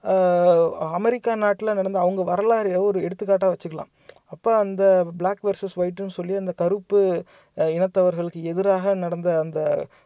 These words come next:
கொடுமையை வந்து தட்டி கேட்ட பல பேர் இருந்தாங்க. அதுல குறிப்பா ரெண்டு பேர் வந்து நம்ம எடுத்து பார்க்கணும்னா, ஒருத்தர் வந்து டாக்டர் மார்ட்டின் லூ-, மார்ட்டின் லூத்தர் கிங் ஜூனியர்,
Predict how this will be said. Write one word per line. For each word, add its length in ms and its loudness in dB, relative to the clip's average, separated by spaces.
கொடுமையை 440 0
வந்து 300 -2
தட்டி 260 -4
கேட்ட 540 -4
பல 160 0
பேர் 240 0
இருந்தாங்க. 240 0
அதுல 180 -4
குறிப்பா 240 0
ரெண்டு 300 0
பேர் 220 2
வந்து 200 -2
நம்ம 200 -2
எடுத்து 560 -6
பார்க்கணும்னா, 400 -6
ஒருத்தர் 260 -2
வந்து 220 -2
டாக்டர் 280 -6
மார்ட்டின் 480 -6
லூ-, 220 -6
மார்ட்டின் 400 -8
லூத்தர் 240 -6
கிங் 180 -10
ஜூனியர், 380 -8